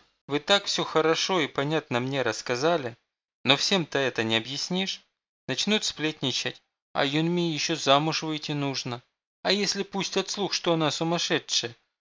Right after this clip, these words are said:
разве тогда найдется для нее хороший мужчина? Я понял. Не беспокойтесь об этом.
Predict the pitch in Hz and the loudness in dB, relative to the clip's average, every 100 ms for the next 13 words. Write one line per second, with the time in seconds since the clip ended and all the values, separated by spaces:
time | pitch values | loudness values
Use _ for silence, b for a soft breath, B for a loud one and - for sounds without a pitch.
0 | _ - 143 151 180 190 170 180 180 185 | _ 0 0 2 0 0 0 0 2 0
1 | 185 196 196 180 180 180 180 165 185 175 | 0 -2 -4 -2 0 2 2 2 4 2
2 | 156 - 156 180 - 196 143 110 110 _ | 2 0 0 -2 0 0 -2 -6 -12 _
3 | _ _ _ 113 135 - 208 202 180 175 | _ _ _ -2 0 2 2 4 2 -2
4 | _ _ _ _ - 202 196 190 185 - | _ _ _ _ -6 -2 -2 0 -2 0
5 | 156 147 - 143 131 123 - 120 | -2 -2 -4 -4 -2 -2 -4 -10